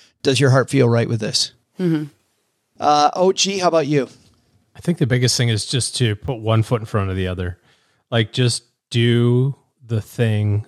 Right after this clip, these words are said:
Speaker 3: that you have to do to make progress on the thing that's important to you. And it doesn't have to be a big thing. It doesn't have to be a whole bunch of things. It just has to be a thing. And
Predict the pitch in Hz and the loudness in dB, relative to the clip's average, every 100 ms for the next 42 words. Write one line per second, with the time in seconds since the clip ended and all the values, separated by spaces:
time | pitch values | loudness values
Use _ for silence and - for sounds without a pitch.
0 | - 117 98 110 110 117 107 101 95 95 | -4 -4 -2 -4 -4 -4 0 0 0 -2
1 | 107 101 - 104 104 101 110 98 95 95 | -2 -4 -2 -2 0 0 0 -2 -2 -2
2 | 95 92 95 101 87 87 101 90 95 _ | -2 -2 -4 -4 -8 -10 -12 -10 -12 _
3 | _ _ _ _ 120 113 107 104 107 - | _ _ _ _ -2 0 0 -2 -4 -6
4 | 123 123 127 127 113 113 95 113 113 147 | -2 0 0 -2 -2 -4 0 -2 -2 -2
5 | 165 190 - 117 110 113 123 117 110 107 | -2 -2 -4 -4 -2 -2 -4 -4 -2 0
6 | 104 101 _ _ _ _ - 120 123 135 | -2 -4 _ _ _ _ -2 -2 0 0
7 | 160 147 165 190 - 262 107 123 117 - | -2 -2 -2 -2 -6 -10 -6 -2 -2 0
8 | 117 - 107 117 107 - 120 120 92 95 | -4 -2 -2 0 0 -2 -4 -4 -8 -10
9 | 139 _ _ _ _ - 123 117 113 113 | -12 _ _ _ _ -6 0 2 2 2
10 | 123 | -2